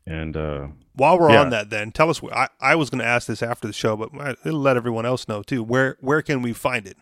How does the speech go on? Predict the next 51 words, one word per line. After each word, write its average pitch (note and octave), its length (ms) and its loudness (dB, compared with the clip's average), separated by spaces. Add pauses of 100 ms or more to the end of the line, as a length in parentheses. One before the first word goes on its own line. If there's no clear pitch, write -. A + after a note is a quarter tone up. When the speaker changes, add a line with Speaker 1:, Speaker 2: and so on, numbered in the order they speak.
Speaker 2:
Is A2 160 -8
it G#2 80 -10
a G2 80 -10
Netflix D3 460 -6
thing? D3+ 320 -6
Is A2+ 140 -8
it G#2 80 -16
a, F#2+ 200 -16
Speaker 1:
Oh, A#2 180 2
it's G2+ 120 -10
on A#2 160 -6
Speaker 2:
a - 20 -8
Speaker 1:
YouTube. A#2 200 -10 (140)
Speaker 2:
YouTube D3+ 240 -4
thing? D#3 260 -6 (180)
Okay. A2+ 300 -16
Speaker 1:
Yeah. F#2+ 140 -8
Speaker 2:
Soviet C3+ 280 -4
Story A#2 380 -6
on G#2 160 -14
YouTube. A#2 320 -14 (120)
Speaker 1:
Yeah. F2 280 -10 (200)
Just - 480 -14
search G2+ 220 -6
for G2 220 -6
The E2+ 100 -8
Soviet F#2+ 340 -6
Story. F#2+ 220 -6
It's D#2 120 -12
the E2 100 -14
very E2+ 200 -6
first - 440 -14
one D#2 220 -10
that - 100 -18
pops - 260 -12
up. C2+ 160 -10
It's - 140 -20
like - 200 -10
hour D2 320 -6
and C#2+ 200 -12
twenty D2 240 -10
minutes. D2 420 -12 (460)
Speaker 2:
Okay. - 200 -14 (960)
Speaker 1:
Um, D2 360 -6 (800)
Speaker 2:
I - 40 -12
will A2+ 220 -12
add B2 200 0
that B2 180 -8
to C#3 120 -8
the G#2 80 -10
queue. D#3 360 -14